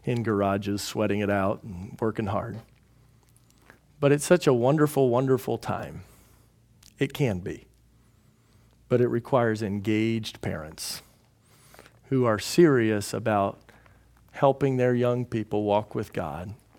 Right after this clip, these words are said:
and point them to God. The, people often say that those decisions that are made during the teen years have some of the greatest impact on the lives of people for, for the rest of their lives. I used to tell our teenagers this way,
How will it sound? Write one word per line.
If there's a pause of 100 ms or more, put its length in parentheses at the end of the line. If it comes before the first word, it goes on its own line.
(240)
and
point
them
to
God. (580)
The, (280)
people
often
say
that
those
decisions
that
are
made
during
the
teen
years (420)
have
some
of
the
greatest
impact
on
the
lives
of
people
for,
for
the
rest
of
their
lives. (520)
I
used
to
tell
our
teenagers
this
way,